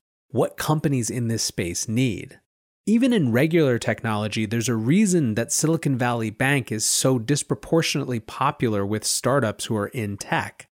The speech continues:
They're used to the sort of interactions, transactions, engagements that those companies have. So imagine that in an even more difficult, more complex area like crypto, and imagine regular banks trying to do it. It's just very, very difficult.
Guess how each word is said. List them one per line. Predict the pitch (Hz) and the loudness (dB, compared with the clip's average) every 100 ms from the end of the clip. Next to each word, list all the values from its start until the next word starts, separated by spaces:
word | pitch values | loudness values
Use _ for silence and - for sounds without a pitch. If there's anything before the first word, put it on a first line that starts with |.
| _ _ _ - | _ _ _ -6
They're | 127 135 | 0 0
used | 127 139 170 - | 2 4 4 2
to | 147 | 0
the | 139 | 0
sort | - 131 120 | 0 2 2
of | 113 104 | 0 -2
interactions, | - 131 - 117 123 131 - 107 - | -2 -2 -2 0 0 -2 -4 -4 -4
transactions, | 110 95 117 123 131 117 101 | -4 -2 0 0 -2 -6 -6
engagements | 104 95 127 156 143 110 98 | -6 -2 2 2 2 -2 -4
that | 117 117 | -6 -4
those | 107 - | -4 -4
companies | 113 101 95 95 - | -6 -8 -8 -8 -8
have. | - 165 131 104 | -2 0 0 -2
So | - 123 | -2 -2
imagine | 123 120 143 175 175 135 | -2 -2 0 2 2 2
that | 127 - | 0 0
in | 131 | -4
an | 110 | -2
even | 135 127 110 107 _ - | -2 0 -2 -4 _ -4
more | 107 170 196 | 2 4 4
difficult, | 147 - 117 117 104 - | 4 0 -2 -2 -2 -2
more | 120 170 | 0 2
complex | 180 - 123 - 98 - | 0 -2 -2 -4 -4 -4
area | - 135 139 113 | 0 2 2 2
like | 98 98 | -2 -6
crypto, | - 175 170 98 87 85 - _ - | -4 -2 -2 -2 -2 -6 -12 _ -4
and | 131 | 0
imagine | 135 151 139 117 | 2 2 0 2
regular | 131 156 139 117 | 2 4 4 2
banks | 110 107 - | 0 -2 -6
trying | - 104 101 | -4 -4 -4
to | |
do | 92 151 139 | 0 2 2
it. | 87 | 2
It's | 127 | -2
just | 202 - - | -2 -4 -2
very, | 113 107 107 | 0 2 0
very | 98 90 85 90 | -2 -6 -6 -2
difficult. | 135 139 135 85 - - | 0 0 -2 -4 -10 -14